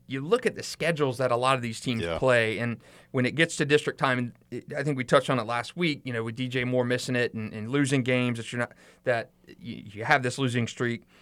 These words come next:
Speaker 1: and it looks desperate, and people say, "Oh my, is Bowles on, in trouble?" Or, you know,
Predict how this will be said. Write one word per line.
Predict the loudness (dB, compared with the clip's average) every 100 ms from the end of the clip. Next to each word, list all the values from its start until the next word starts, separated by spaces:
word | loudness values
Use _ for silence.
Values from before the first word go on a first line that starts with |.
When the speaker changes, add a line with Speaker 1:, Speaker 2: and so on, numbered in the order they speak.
| -20 -20 -12
Speaker 1:
and |
it | -4
looks | -2 -2
desperate, | 0 0 0 2 2 2
and | -2
people | -6 -8
say, | -6
"Oh | -4
my, | -2
is | -2 -4 -2
Bowles | 6 8 8 4
on, | 2 4 2 0
in | -2 -4
trouble?" | 2 2 4
Or, | 0 0 -2 -4 -10 -12 -4
you |
know, | -2